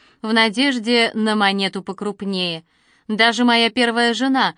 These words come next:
прежде чем умереть, обычно ублажала меня, чтобы получить то, чего хотела. А ты такого не делаешь,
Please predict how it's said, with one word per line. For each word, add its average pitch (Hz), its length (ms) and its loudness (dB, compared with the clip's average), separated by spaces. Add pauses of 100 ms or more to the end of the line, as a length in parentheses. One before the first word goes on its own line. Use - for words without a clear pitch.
(240)
прежде 196 400 0
чем 190 240 -4
умереть, 190 460 -4 (260)
обычно 262 500 0
ублажала 269 600 2
меня, 196 280 -2
чтобы 190 320 -6
получить 202 600 -4
то, 190 160 -4
чего 185 320 -6
хотела. 180 640 -4 (440)
А 240 120 2
ты 349 100 -2
такого 311 380 0
не 254 200 4
делаешь, 185 580 -4